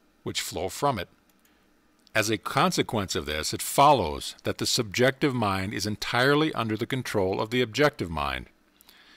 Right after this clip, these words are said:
With the utmost fidelity, it reproduces and works out its own final consequences, whatever the objective mind impresses upon it.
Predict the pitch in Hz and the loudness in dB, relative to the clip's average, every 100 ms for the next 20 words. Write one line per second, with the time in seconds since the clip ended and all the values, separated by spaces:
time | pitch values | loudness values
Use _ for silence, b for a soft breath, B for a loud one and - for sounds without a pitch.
0 | b b b 120 - 127 123 131 151 156 | b b b -4 0 0 0 0 0 0
1 | - 143 110 131 120 87 85 98 110 120 | 0 -2 2 4 4 0 -4 -2 -2 0
2 | 120 120 131 - 139 110 113 104 131 - | 0 2 2 2 -2 -2 -4 2 2 2
3 | 110 104 101 120 120 135 - - 120 127 | 0 0 0 -4 -2 -4 -8 -4 -2 0
4 | 123 - 131 131 - 95 78 78 80 73 | -4 -2 0 0 -4 -4 -6 -6 -10 -10
5 | B B B B 107 110 127 156 151 120 | B B B B 0 2 4 4 4 2
6 | 104 113 - 98 104 101 104 104 - 117 | 2 0 0 -2 0 0 -2 -6 -2 -2
7 | 113 110 - - 143 76 | -2 -4 -4 0 0 -2